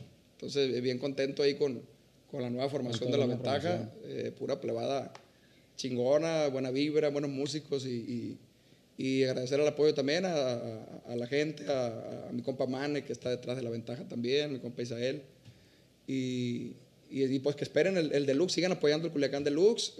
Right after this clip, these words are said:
Speaker 1: este, vienen nuevas colaboraciones, vienen nuevos duetos, más unión, es-, esa unión de que, que hacía falta en Culiacán y que Baraja en su momento invitó a que le hiciéramos, pues ya se está volviendo
Speaker 2: Me
Speaker 1: una
Speaker 2: trozaron
Speaker 1: realidad.
Speaker 2: a la verga, me trozaron, pero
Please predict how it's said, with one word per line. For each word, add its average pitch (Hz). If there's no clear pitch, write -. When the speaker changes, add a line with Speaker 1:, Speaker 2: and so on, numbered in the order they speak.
Speaker 1:
este, -
vienen 143
nuevas 143
colaboraciones, 135
vienen 151
nuevos 147
duetos, 143
más 139
unión, 156
es-, 120
esa 127
unión 147
de 117
que, 120
que -
hacía 123
falta 143
en 139
Culiacán 123
y 139
que -
Baraja 131
en 151
su 135
momento 135
invitó 131
a 139
que 147
le 147
hiciéramos, 165
pues 135
ya 143
se 147
está 160
volviendo 160
Speaker 2:
Me 156
Speaker 1:
una 131
Speaker 2:
trozaron 135
Speaker 1:
realidad. 143
Speaker 2:
a 117
la -
verga, 135
me 127
trozaron, 123
pero 117